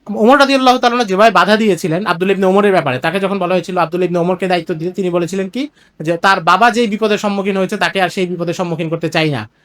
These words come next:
কিন্তু আলী রাদিয়াল্লাহু তাআলা আনহু কিন্তু সেই বাধা দেন নাই এবং তার, আহ, ছেলে হাসান রাদিয়াল্লাহু তাআলা আনহুকে ক্ষমতায় বসিয়েছেন। কারণ ততদিনে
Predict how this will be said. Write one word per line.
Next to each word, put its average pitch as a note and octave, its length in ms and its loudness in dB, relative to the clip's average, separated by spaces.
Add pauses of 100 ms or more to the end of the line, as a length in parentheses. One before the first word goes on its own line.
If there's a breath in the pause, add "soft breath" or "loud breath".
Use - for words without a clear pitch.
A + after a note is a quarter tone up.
(120)
কিন্তু G3 140 -4
আলী G3+ 200 2
রাদিয়াল্লাহু A#3+ 380 4
তাআলা A3 160 2
আনহু A3 100 0
কিন্তু A#3 160 -4
সেই G3+ 200 2
বাধা E3+ 200 2
দেন C#3 180 -2
নাই A3 140 -2
এবং D#3+ 380 -4
তার, F3 240 4 (200)
আহ, D#3 180 -10
ছেলে G3 420 -4
হাসান G3 220 -4
রাদিয়াল্লাহু F3+ 380 0
তাআলা E3 160 -2
আনহুকে E3+ 300 -8
ক্ষমতায় F3+ 320 -4
বসিয়েছেন। C3+ 400 -10 (360 soft breath)
কারণ A3+ 200 2 (100)
ততদিনে B3+ 500 2